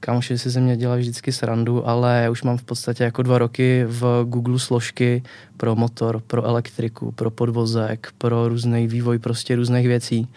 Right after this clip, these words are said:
Takže v podstatě já jenom už jedu podle původního plánu. A samozřejmě tak, jak to člověku přichází ty věci pod ruku, no, tak se vyvíjí různý ty věci okolo, protože nějak to vypadá na papíře a reálně to vypadá nějak potom na dílně,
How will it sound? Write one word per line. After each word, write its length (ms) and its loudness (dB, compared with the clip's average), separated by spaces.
Takže 180 -2
v 80 -6
podstatě 360 -2
já 100 6
jenom 220 4
už 220 -4
jedu 300 0
podle 280 2
původního 480 2
plánu. 480 2
A 240 2
samozřejmě 360 2
tak, 160 -2
jak 120 -4
to 100 -4
člověku 400 -2
přichází 520 -2
ty 120 -4
věci 260 0
pod 220 -4
ruku, 340 0
no, 200 4
tak 200 -4
se 140 -2
vyvíjí 480 0
různý 260 2
ty 100 -2
věci 260 0
okolo, 320 -2
protože 540 -2
nějak 300 0
to 100 -4
vypadá 300 0
na 100 -2
papíře 540 -2
a 120 0
reálně 360 0
to 80 -4
vypadá 360 0
nějak 220 0
potom 300 -2
na 80 2
dílně, 460 0